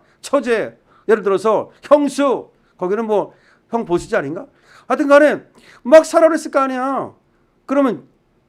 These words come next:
저 질병관리청장 그 남편 아는 놈은, "야, 네 마누라가 질병관리청장이지? 야, 이 코로나 뭐 사면 되냐?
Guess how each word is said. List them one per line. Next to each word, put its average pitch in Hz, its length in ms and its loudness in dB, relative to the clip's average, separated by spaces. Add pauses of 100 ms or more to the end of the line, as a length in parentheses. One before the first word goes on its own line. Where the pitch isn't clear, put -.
(160)
저 262 180 -2
질병관리청장 226 1120 -2
그 214 140 -4
남편 202 320 -2
아는 190 220 -2
놈은, 190 320 -2 (320)
"야, 208 300 2 (400)
네 226 200 -4
마누라가 240 340 -2
질병관리청장이지? 240 1040 -4 (380)
야, 202 240 2
이 220 120 -12
코로나 247 360 -4
뭐 170 180 -4
사면 247 200 -2
되냐? 269 380 -2